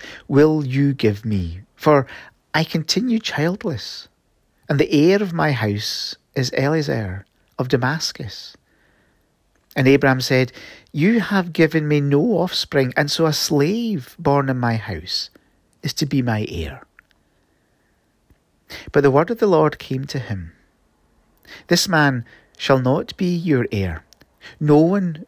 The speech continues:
but your very own issue shall be your heir." He brought him outside and said, "Look towards heaven and count the stars, if you're able to count them." Then he said to him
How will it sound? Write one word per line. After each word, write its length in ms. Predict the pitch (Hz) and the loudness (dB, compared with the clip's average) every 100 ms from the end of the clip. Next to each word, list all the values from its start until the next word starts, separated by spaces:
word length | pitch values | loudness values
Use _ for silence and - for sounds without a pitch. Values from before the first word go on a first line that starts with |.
| - | 0
but 280 | 131 - | 2 2
your 100 | 131 | 0
very 340 | 120 123 117 117 | 4 4 4 4
own 320 | 123 156 160 - | 4 4 0 -6
issue 480 | 160 - 160 92 92 | -6 -4 -4 -6 -8
shall 240 | - 127 117 | -4 0 2
be 200 | 113 110 | 2 0
your 260 | 107 104 - | 2 0 0
heir." 340 | 95 76 73 _ _ _ _ _ _ _ _ _ _ _ _ - | -4 -6 -10 _ _ _ _ _ _ _ _ _ _ _ _ -4
He 140 | 123 | -2
brought 320 | 117 123 120 | 4 2 2
him 140 | 120 110 | -2 0
outside 580 | 104 101 - 127 127 117 | -2 -2 2 2 4 2
and 140 | 107 | -2
said, 340 | - 123 117 - - - - _ _ _ _ _ _ | 2 4 4 -2 -20 -20 -20 _ _ _ _ _ _
"Look 180 | 214 233 | -2 0
towards 360 | 220 214 175 - | 2 4 2 0
heaven 480 | 131 139 123 101 - _ _ - | 0 0 -4 -6 -14 _ _ -6
and 180 | 117 | -4
count 240 | - 120 110 | 0 0 0
the 80 | 101 | -4
stars, 720 | - 110 143 98 95 - - _ _ _ _ _ _ _ - | -4 -2 -2 -4 -8 -12 -14 _ _ _ _ _ _ _ -6
if 180 | - | 0
you're 140 | 113 92 | 0 0
able 220 | 101 202 | 0 0
to 120 | - | -2
count 280 | - 117 101 | -4 -6 -6
them." 220 | 85 - _ _ _ _ _ _ _ _ _ _ _ _ _ _ _ _ _ | -10 -16 _ _ _ _ _ _ _ _ _ _ _ _ _ _ _ _ _
Then 160 | 123 143 | 0 0
he 60 | |
said 300 | 170 156 147 - | 2 2 0 -2
to 80 | |
him 300 | 120 101 80 | -6 -6 -8